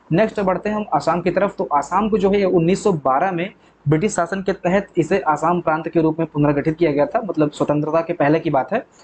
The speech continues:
उन्नीस सौ बारह में इसको ब्रिटिश शासन के अंतर्गत पुनर्गठित किया गया था। इसके बाद में ग्रेटर आसाम में मेघालय, नागालैंड और मिजोरम शामिल थे पहले के टाइम पे, लेकिन छब्बीस जनवरी उन्नीस सौ पचास को इसे पूर्ण राज्य का दर्जा मिला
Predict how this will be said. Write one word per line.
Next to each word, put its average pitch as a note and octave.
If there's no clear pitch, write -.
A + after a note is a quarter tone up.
उन्नीस D#3
सौ E3
बारह C#3+
में G3+
इसको D#3+
ब्रिटिश D3+
शासन E3
के D#3
अंतर्गत D3+
पुनर्गठित D#3
किया D3
गया B2
था। -
इसके E3+
बाद G#3+
में A3
ग्रेटर D#3
आसाम F#3
में G#3
मेघालय, D#3+
नागालैंड E3
और D3+
मिजोरम D3
शामिल C3+
थे D3+
पहले D3+
के D3
टाइम B2
पे, A2
लेकिन G3
छब्बीस F#3
जनवरी F#3+
उन्नीस F3+
सौ F3+
पचास E3
को F3+
इसे F3
पूर्ण D#3+
राज्य C#3+
का D3+
दर्जा C3
मिला E3+